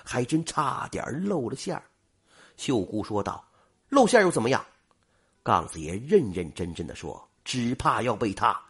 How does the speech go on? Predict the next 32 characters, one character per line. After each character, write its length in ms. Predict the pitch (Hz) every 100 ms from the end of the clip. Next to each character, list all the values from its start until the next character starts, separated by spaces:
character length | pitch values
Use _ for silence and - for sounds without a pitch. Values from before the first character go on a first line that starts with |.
| _ -
杀 520 | - - - - 127
人 160 | 113
灭 360 | 127 196 208 123
口， 340 | - - - - _ _ _ - - -
因 220 | 131 131 123
为 100 | 98
他 160 | 107
是 120 | 104 98
绝 340 | - 113 208
对 180 | 196 127
不 160 | 110
会 140 | 104 98
娶 300 | - 98 131
你 100 | 113 -
的。 80 | - - _ _ _ - -
两 320 | 123 131 120
年 240 | 123 131 170
前 400 | - 110 131 110
说 240 | - 151
要 100 | 143
娶 280 | 120 131 160
你， 320 | 123 104 107
只 280 | - 147 113
不 140 | 117
过 160 | 185 190
是 140 | -
一 320 | 208 233 180 117
时 260 | - 180 -
冲 420 | - 262 254 247
动 160 | 240 -
而 160 | 107
已。 80 | 113